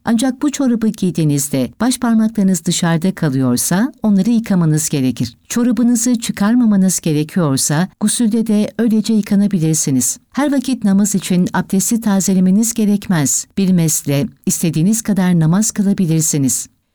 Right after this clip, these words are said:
İmam namaz kıldırırken kıraatte yanılırsa cemaat ikaz edebilir mi? Namazda olan cemaatten biri imama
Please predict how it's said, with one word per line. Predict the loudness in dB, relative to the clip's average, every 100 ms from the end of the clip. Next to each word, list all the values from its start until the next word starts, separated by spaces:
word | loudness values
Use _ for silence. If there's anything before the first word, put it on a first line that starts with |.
| _ _ -2
İmam | 0 2 2
namaz | 2 2 0 -2
kıldırırken | -4 -2 0 0 0 0 2 0 -4
kıraatte | -2 0 0 0 0
yanılırsa | 0 2 0 0 0 -2 -2 -4 -6 -8
cemaat | -2 0 2 0 0
ikaz | 0 0 0 0
edebilir | -2 -2 0 0
mi? | 0 -2 -4 _ -2
Namazda | 2 2 0 0
olan | 0 2 2
cemaatten | 2 2 0 0 0 0 0
biri | 0 0 -2 -2
imama | 0 2 2 2